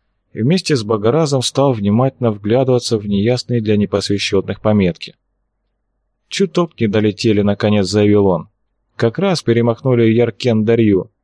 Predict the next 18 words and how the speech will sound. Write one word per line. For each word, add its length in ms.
До 200
ночи 260
не 100
доберемся, 600
но 180
завтра 360
к 120
полудню 420
как 220
раз. 380
Это 300
будет 500
девятнадцатое 920
января», 480
подсказал 420
Арцулов. 800
«Похоже, 540
успеваем». 720